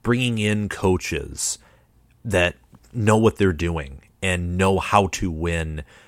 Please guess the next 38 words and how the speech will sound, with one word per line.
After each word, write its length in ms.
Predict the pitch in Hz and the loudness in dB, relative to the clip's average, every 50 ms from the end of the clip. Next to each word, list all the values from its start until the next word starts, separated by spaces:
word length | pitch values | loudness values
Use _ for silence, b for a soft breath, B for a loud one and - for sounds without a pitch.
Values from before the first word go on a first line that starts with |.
| B B B | B B B
not 260 | 98 98 107 120 - | 0 2 2 2 2
just 220 | - 117 - - 113 | 0 -2 -2 0 0
win 180 | 120 107 101 92 | 2 2 2 0
to 100 | - 92 | -2 -4
meet 340 | 85 85 92 107 120 - - | -4 -4 -4 -4 -4 -6 -6
the 60 | 104 | -6
standards 560 | - - - 101 90 87 80 80 76 - - | -6 -4 -4 -4 -4 -4 -6 -6 -6 -8 -8
of 100 | 82 76 | -8 -8
the 100 | 82 85 | -6 -6
Minnesota 520 | 82 85 82 82 76 - - 85 73 71 | -6 -4 -6 -6 -8 -6 -6 -6 -6 -8
fan 320 | - - 117 120 123 120 107 | -8 -8 -6 -6 -6 -4 -2
base, 400 | 95 95 92 82 80 - - - B B B B B B B B - | -2 -2 -2 -2 -4 -6 -10 -12 B B B B B B B B -10
but 360 | 98 92 98 98 95 - - _ _ _ | -2 2 4 4 4 2 -2 _ _ _
that 320 | - 95 90 98 95 - - | -10 -4 -2 -2 -2 -2 -4
can, 580 | - - 104 92 87 85 80 78 76 73 71 - _ _ _ _ _ _ _ _ _ _ _ - _ _ - | -6 -2 -2 -2 0 -2 -4 -6 -8 -8 -10 -12 _ _ _ _ _ _ _ _ _ _ _ -20 _ _ -2
that 220 | 101 104 107 - | 0 0 0 2
can 280 | - - 95 85 82 78 | 0 -2 -2 -2 -2 0
win 340 | 92 101 107 110 101 95 | 0 2 2 2 0 -2
at 160 | 92 82 90 85 | -4 -4 -4 -4
a 60 | 85 | -2
level 420 | 80 80 82 85 87 82 90 85 76 | -2 -2 -2 -2 0 0 -2 -4 -4
that 160 | - - - | -6 -8 -8
perhaps 500 | - 82 76 - 82 80 78 - - - | -8 -8 -6 -4 -4 -4 -4 -4 -8 -8
the 80 | - | -8
Minnesota 520 | 85 82 87 87 82 - - - 82 76 78 | -6 -6 -6 -6 -6 -6 -4 -4 -6 -6 -8
fan 320 | - - 87 82 82 82 | -8 -8 -8 -8 -6 -6
base 320 | 78 78 78 82 80 - - | -8 -6 -6 -6 -6 -6 -6
and 140 | 90 85 | -8 -8
administration 800 | 80 73 80 78 73 - - - 131 131 131 127 - - 107 98 B B B B B B B - | -8 -10 -10 -10 -10 -10 -6 -4 -4 -4 -4 -4 -4 -4 -6 -6 B B B B B B B -2
hasn't 320 | 131 135 120 127 127 - | 0 0 0 0 -2 -2
seen 320 | - - - 151 175 180 | -2 0 0 0 0 -2
before. 500 | 151 87 80 - - 55 - - - - b b b b b b b b b | -2 -4 -6 -6 -8 -8 -8 -8 -10 -12 b b b b b b b b b
So 340 | - - - 120 113 107 92 | -8 0 2 4 4 4 4
I 160 | 76 113 131 | 4 2 0
think 300 | 135 - 190 180 160 - | 0 0 -2 -2 -2 0
that 180 | - 123 - - | 0 0 0 0
Fleck 440 | - - 98 95 92 90 - - 95 | -4 -2 0 2 2 2 2 0 -2
is, 340 | 90 85 80 73 - - | -2 0 -2 -2 -6 -8